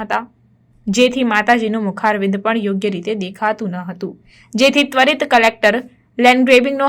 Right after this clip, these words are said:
હકારાત્મક ઉકેલ લાવે તેવી બ્રાહ્મણોએ માંગણી કરી હતી. આજના દિવસે પણ માતાજીની પૂજા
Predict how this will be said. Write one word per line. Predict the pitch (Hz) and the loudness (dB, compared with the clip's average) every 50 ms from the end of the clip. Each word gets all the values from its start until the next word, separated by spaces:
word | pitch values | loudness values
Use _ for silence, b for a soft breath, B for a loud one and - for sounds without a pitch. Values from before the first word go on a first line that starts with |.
| 233 | 0
હકારાત્મક | 233 233 220 214 214 214 220 226 233 247 240 240 220 | 0 2 2 4 4 2 2 0 -2 -2 -2 -4 -6
ઉકેલ | 208 - 214 208 208 208 | -6 -4 -4 -2 -2 0
લાવે | 190 190 202 220 233 | 0 0 0 -2 -4
તેવી | 233 233 202 202 208 185 185 | -4 -4 -4 -4 -4 -4 -4
બ્રાહ્મણોએ | 185 180 180 180 196 220 233 220 196 190 214 - - _ _ - | -6 -6 -6 -4 -4 -2 -2 -2 -2 -4 -6 -8 -12 _ _ -6
માંગણી | 214 208 202 202 214 220 202 185 | -2 -2 -2 0 -2 -2 -4 -4
કરી | - 180 175 180 175 190 | -4 -8 -8 -8 -10 -8
હતી. | 190 220 220 208 - - - _ _ _ - | -6 -4 -4 -4 -6 -8 -14 _ _ _ 0
આજના | 262 277 285 285 330 339 349 311 294 | 2 2 2 2 2 2 2 2 2
દિવસે | 294 285 320 320 - 403 403 403 403 | 0 0 0 0 2 2 2 2 2
પણ | 302 285 302 311 269 226 | 2 2 2 0 0 0
માતાજીની | 208 202 208 247 247 247 220 226 220 240 247 247 - | 0 2 2 2 2 2 0 0 -2 -2 -2 -2 -2
પૂજા | 202 190 - 214 214 | -4 -2 0 0 -2